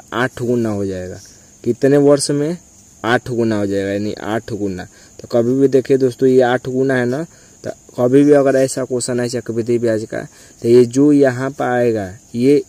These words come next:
इसी का पावर होगा। यानी दो दो कितनी बार गुणा करने पर आठ आ जाता है? दो दूनी के चार, चार दूना का आठ, दो दो दो बार गुणा कर दीजिए चार, देखिए दो दो दो बार गुणा कर दिए चार, और चार से दो में गुणा कर दीजिए आठ, यानी दो दो तीन बार गुणा करने पर क्या आ जाएगा हमारा?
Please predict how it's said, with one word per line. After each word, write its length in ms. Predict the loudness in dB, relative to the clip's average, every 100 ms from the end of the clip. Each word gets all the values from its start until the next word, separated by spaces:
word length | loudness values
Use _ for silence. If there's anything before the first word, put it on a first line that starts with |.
| -8
इसी 300 | -6 -2 0
का 140 | 0
पावर 320 | -2 -2 -2
होगा। 340 | -2 -8 -10 -14 -6
यानी 220 | -2 -2
दो 260 | 2 4 4
दो 120 | 0
कितनी 440 | -4 -8 -4 -4
बार 160 | -2 -2
गुणा 240 | -2 -2
करने 280 | -4 -6 -6
पर 160 | -8 -8
आठ 300 | -6 -8 -8
आ 80 |
जाता 260 | -8 -8 -12
है? 120 | -14 -16 -18 -10
दो 220 | -2 0
दूनी 240 | 2 0
के 80 | -2
चार, 260 | -4 -4 -4
चार 200 | -2 -2
दूना 220 | -2 -6
का 180 | -4 -6
आठ, 320 | -4 -6 -6
दो 240 | 0 2
दो 140 | 2 2
दो 200 | 4 4
बार 140 | 2
गुणा 200 | 0 -2
कर 140 | -2 -4
दीजिए 280 | -4 -4
चार, 300 | -4 -4 -6 -8 -20 -12 -8
देखिए 240 | -4 -4
दो 300 | -2 0 0
दो 260 | 2 -2 -2 _ _ _ _
दो 180 | 0 2
बार 140 | 4 2
गुणा 180 | 0
कर 160 | -2 -6
दिए 220 | -6 -8
चार, 300 | -4 -4 -2
और 120 | -4
चार 420 | -6 -2 -2 -2 -6 -18 -10
से 140 | -6
दो 180 | 0 0
में 180 | 0 -2
गुणा 140 | -4
कर 160 | -6 -10
दीजिए 320 | -12 -10 -10
आठ, 360 | -10 -10 -12 -14 -20 -20 -20 _ _
यानी 220 | -6 -4
दो 300 | -2 4 4
दो 140 | 6 2
तीन 420 | 0 0 2 4
बार 120 | 2
गुणा 200 | 2 2
करने 260 | 0 -2 -4
पर 120 | -6
क्या 180 | -2 0
आ 40 |
जाएगा 320 | 2 2 0
हमारा? 340 | -2 -4 -4